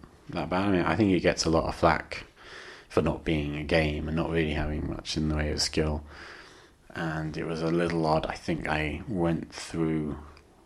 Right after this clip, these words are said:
in slightly the wrong order. Um, and the story didn't really stack up quite right. I think that probably could,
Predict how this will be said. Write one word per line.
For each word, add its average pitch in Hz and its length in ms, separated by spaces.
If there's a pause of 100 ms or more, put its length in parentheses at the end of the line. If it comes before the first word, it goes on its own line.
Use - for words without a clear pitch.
(560)
in 80 180
slightly 92 440
the 78 120
wrong 73 240
order. - 400 (840)
Um, 82 500
and 80 160
the 78 60
story - 280
didn't 76 300
really 80 240
stack - 340
up - 240
quite - 300 (260)
right. 85 480
I - 80
think 78 200
that 78 260
probably 82 320
could, - 300